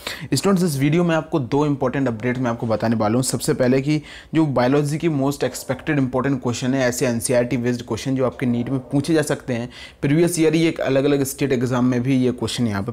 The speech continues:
पूछे गए हैं। इसकी लिंक मैंने नीचे कमेंट सेक्शन में पिन कर रखी है,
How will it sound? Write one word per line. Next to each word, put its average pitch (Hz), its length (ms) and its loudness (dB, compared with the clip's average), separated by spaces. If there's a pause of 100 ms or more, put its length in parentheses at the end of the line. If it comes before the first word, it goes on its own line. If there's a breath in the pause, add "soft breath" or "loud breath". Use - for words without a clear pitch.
पूछे 101 260 -4
गए 92 80 -2
हैं। 90 140 -6 (420 loud breath)
इसकी 170 340 0
लिंक 165 300 2
मैंने 160 260 2
नीचे 147 560 0 (260)
कमेंट 139 320 2
सेक्शन 156 280 0
में 151 120 0
पिन 139 260 2
कर 139 160 2
रखी 123 360 0
है, 123 160 0